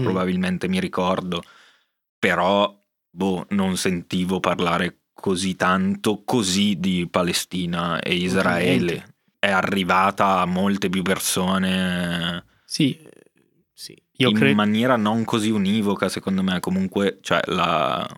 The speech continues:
Speaker 2: c'è una grossa mobilitazione in questo momento anche a livello universitario, eccetera, eccetera.
Speaker 1: Sì,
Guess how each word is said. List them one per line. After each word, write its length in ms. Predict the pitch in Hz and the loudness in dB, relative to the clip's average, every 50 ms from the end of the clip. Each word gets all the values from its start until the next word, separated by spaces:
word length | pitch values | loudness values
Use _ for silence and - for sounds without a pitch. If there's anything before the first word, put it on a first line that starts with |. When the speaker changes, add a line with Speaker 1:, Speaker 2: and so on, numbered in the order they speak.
| - _ _ _ _ _ | -18 _ _ _ _ _
Speaker 2:
c'è 140 | _ - - | _ -2 -2
una 220 | 92 90 90 90 87 | 0 0 0 -2 -2
grossa 440 | 90 87 90 87 - - - 101 | 0 0 0 0 0 -2 -2 0
mobilitazione 880 | 98 95 95 92 95 95 95 95 92 - 92 - - - - 90 92 98 | 0 0 0 0 0 0 -2 -2 -2 -4 -6 -6 -8 -8 -6 -4 -2 -2
in 80 | 98 92 | -2 -4
questo 340 | - - 90 - - - 98 | -4 -6 -8 -8 -6 -4 -2
momento 800 | 95 95 95 95 92 92 92 92 - - 90 87 90 92 92 90 | 0 0 0 0 0 0 -2 -2 -4 -4 -2 -2 0 0 0 0
anche 460 | 92 90 87 87 87 90 90 92 - 92 | -2 -2 -2 -2 -4 -4 -6 -6 -6 -4
a 20 | |
livello 320 | 90 90 92 90 92 92 90 | -4 -2 -2 -2 -2 -2 -2
universitario, 1400 | 92 92 90 90 87 - - - - - - 90 90 90 90 87 82 85 90 92 90 90 87 87 90 90 82 82 | -2 0 0 0 -2 -2 -4 -6 -6 -4 -2 0 0 0 0 0 0 0 0 0 0 0 -2 0 -2 -2 -2 -2
eccetera, 400 | - - - - - - 98 95 | -4 -6 -8 -6 -4 -4 -4 -4
eccetera. 520 | - - - - - - - - - - _ | -6 -8 -12 -14 -14 -14 -16 -20 -20 -20 _
Speaker 1:
Sì, 280 | - - 175 165 - | -6 -4 -4 -2 -4